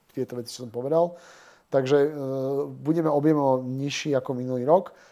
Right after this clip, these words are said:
ale vyzerá to tak, nemáme uzavretý posledný mesiac účtovný, čiže nechcem to predbiehať, ale myslím, že budeme break even. Že, že, e, ja som dúfal ešte možno o kúsok lepší výsledok, ale vzhľadom na to, že minulý rok sme mali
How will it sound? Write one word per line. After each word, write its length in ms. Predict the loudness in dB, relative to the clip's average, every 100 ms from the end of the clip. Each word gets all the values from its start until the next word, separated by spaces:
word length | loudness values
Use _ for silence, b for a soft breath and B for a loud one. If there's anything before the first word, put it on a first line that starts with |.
| B _
ale 560 | 2 4 4 4 2 -2 -12 -20 -20 -18 -14
vyzerá 480 | -4 0 4 6 6
to 80 | 4
tak, 160 | -2 0
nemáme 320 | 2 2 2
uzavretý 400 | 2 4 2 -2
posledný 400 | -8 -6 -6 -4
mesiac 420 | -4 -2 0 0
účtovný, 400 | -4 -10 -6 -6
čiže 220 | -6 -6
nechcem 260 | -8 -8 -10
to 80 | -6
predbiehať, 440 | -4 -2 -2 0
ale 160 | 0 -2 -6 B B
myslím, 220 | B -6 -2
že 80 |
budeme 220 | 2 2 0
break 320 | -2 -2 -4
even. 320 | -10 -12 -16 -14
Že, 180 | -6 -4 -4
že, 160 | -6 -6 -6
e, 360 | -8 -8 -6 -4 -6 B B B B
ja 180 | 2 2
som 160 | 2 -4
dúfal 320 | -2 0 -2
ešte 160 | -2 -4
možno 300 | -4 -4 -6
o 20 |
kúsok 300 | -8 -8 -2
lepší 260 | 0 0 -4
výsledok, 540 | -8 -2 2 2 2 0
ale 320 | 0 0 0
vzhľadom 320 | 0 -2 -2
na 80 | -6
to, 160 | -8
že 80 | -8
minulý 240 | -10 -8 -6
rok 220 | -6 -8
sme 160 | -10
mali 340 | -10 -10 -10